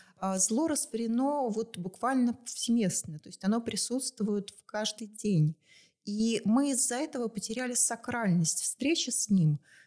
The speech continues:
что действительно это было бы очень, а, важно, когда это было бы на Хэллоуин или как регулируемое, когда потом это все прячется, сжигается. И вот сжигание это на самом-то деле,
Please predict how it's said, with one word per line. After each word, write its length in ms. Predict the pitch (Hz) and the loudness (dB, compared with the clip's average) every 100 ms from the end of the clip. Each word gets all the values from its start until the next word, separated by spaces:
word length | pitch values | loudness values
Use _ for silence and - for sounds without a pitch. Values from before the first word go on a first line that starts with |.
| - | -14
что 260 | - 220 | -6 0
действительно 420 | 214 240 285 269 220 | 0 0 -2 0 -2
это 180 | 214 202 | 0 -2
было 280 | 196 233 | -2 -4
бы 160 | 208 226 | -4 -4
очень, 540 | 240 - - 214 202 196 | -2 0 2 2 2 2
а, 320 | - 202 190 | -2 -4 -4
важно, 400 | 240 233 220 196 | -4 -4 -2 -2
когда 320 | 196 185 196 | -4 -6 -4
это 200 | 190 185 | -4 -8
было 220 | 165 196 | -6 -4
бы 360 | 185 180 170 160 | -4 -4 -4 -4
на 140 | 160 | -6
Хэллоуин 540 | 180 - 294 277 247 214 | -8 -4 -2 0 2 2
или 200 | 202 190 | 2 -2
как 340 | - 190 - | -2 -10 -8
регулируемое, 680 | 190 180 202 285 349 254 202 | -8 -4 0 0 2 2 2
когда 300 | - 180 185 | 0 -8 -10
потом 380 | 185 180 240 277 | -10 -10 -6 -4
это 120 | 247 - | -4 -4
все 180 | - 165 | -4 -4
прячется, 640 | 185 208 240 233 - 185 | 0 0 -2 -6 -10 -12
сжигается. 800 | 180 165 226 277 269 - - - - - _ _ | -14 -8 -2 0 0 -2 -4 -8 -14 -20 _ _
И 120 | 190 | 2
вот 180 | 208 185 | 2 0
сжигание 640 | - 202 226 285 294 269 | -2 -2 0 0 0 0
это 180 | 208 202 | 0 -4
на 120 | 190 | -6
самом-то 400 | - 220 220 - | -8 -10 -14 -14
деле, 400 | 180 220 262 247 | -4 -2 0 0